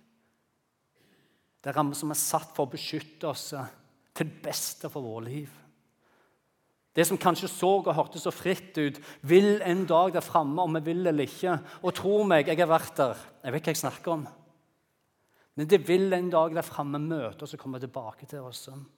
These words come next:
Det kan være som en fartssump, eller det kan være <laughs> lys. Spørsmålet er, er det rødt lys som står og blinker? Dårlig valg.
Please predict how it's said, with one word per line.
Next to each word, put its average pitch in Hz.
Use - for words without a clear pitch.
Det 117
kan 131
være 123
som 113
en 113
fartssump, 160
eller 104
det 117
kan 120
være 117
<laughs> 131
lys. 151
Spørsmålet 160
er, 151
er 147
det 127
rødt 180
lys 123
som 127
står 117
og -
blinker? 117
Dårlig 135
valg. -